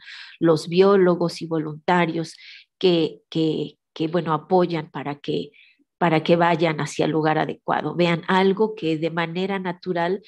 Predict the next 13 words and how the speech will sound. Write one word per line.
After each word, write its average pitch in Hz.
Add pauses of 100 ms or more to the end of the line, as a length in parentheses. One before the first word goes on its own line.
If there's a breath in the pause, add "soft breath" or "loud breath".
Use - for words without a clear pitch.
(220 loud breath)
debería 170
ocurrir, 175 (400 soft breath)
pues 175
hoy 170
ya 170
requiere 165
de, 143 (320 soft breath)
de 175
una 170
intervención 156
más 147
seria, -
¿no? -